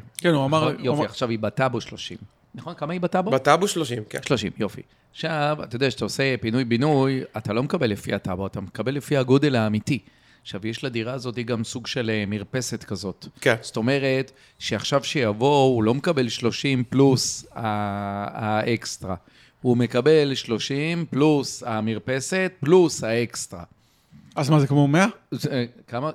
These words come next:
Speaker 2: כמה אתה
Speaker 3: היה שלושים מטר פלוס שבעים, אה, מרפסת, שבעים כאילו כמו מרפסת כזאת.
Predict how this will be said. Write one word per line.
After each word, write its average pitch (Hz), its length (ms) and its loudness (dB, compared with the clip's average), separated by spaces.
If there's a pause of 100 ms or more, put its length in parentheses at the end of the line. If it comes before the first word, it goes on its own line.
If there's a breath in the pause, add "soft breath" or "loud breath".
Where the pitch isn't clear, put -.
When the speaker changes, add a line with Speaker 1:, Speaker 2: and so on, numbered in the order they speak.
Speaker 2:
כמה 135 240 -2
אתה 123 500 -2
Speaker 3:
היה 131 380 4
שלושים 135 480 0
מטר 143 260 2
פלוס 131 200 -8
שבעים, 117 420 -4
אה, 110 760 -4
מרפסת, 107 600 -8
שבעים 131 440 -4
כאילו 127 240 -4
כמו 135 180 -2
מרפסת 120 540 -4
כזאת. 110 380 -10